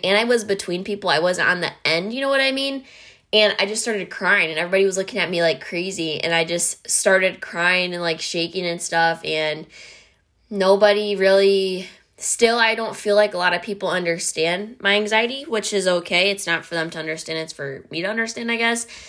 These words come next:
But I don't know. It'd, it'd be nice to, I don't know. <laughs> I don't know where I was going with that. But yeah, a lot of the kids at the table were like, "Dude, why are you crying? Like, what is your issue?" And I just was bawling. And yeah, so I told her that.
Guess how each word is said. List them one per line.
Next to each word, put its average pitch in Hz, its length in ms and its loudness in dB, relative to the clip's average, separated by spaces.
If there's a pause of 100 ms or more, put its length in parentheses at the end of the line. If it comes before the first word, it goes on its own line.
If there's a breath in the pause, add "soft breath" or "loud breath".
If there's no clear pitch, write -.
(260 loud breath)
But 190 100 2
I 185 100 4
don't 180 80 -4
know. 165 140 -4
It'd, 165 140 -6
it'd - 160 -2
be 175 60 -6
nice 165 320 -2
to, - 420 -8 (540)
I - 120 -4
don't - 100 -10
know. 254 720 0
<laughs> - 40 -
I 220 100 4
don't 220 100 0
know 214 80 0
where 214 80 4
I 208 60 6
was 190 100 0
going 175 180 0
with 160 80 -10
that. 139 240 -6 (320 loud breath)
But 208 140 6
yeah, 175 200 4
a - 20 -4
lot 196 180 0
of 196 60 -4
the 196 80 -4
kids 185 220 -8
at 170 80 -14
the 165 80 -16
table 160 300 -8
were 156 140 -2
like, 151 240 -6
"Dude, 135 220 -12
why 127 220 -6
are 123 60 -8
you 117 100 -10
crying? 120 320 -14
Like, - 220 -16
what 123 220 -8
is 147 40 -14
your 135 120 -10
issue?" 98 360 -12 (200)
And 165 120 -8
I 147 100 -6
just 147 380 -10
was 180 200 -6
bawling. 143 720 -6 (560 loud breath)
And 143 640 -6
yeah, 160 240 2
so 180 140 -2
I 170 80 4
told 214 360 2
her 202 120 2
that. 165 420 2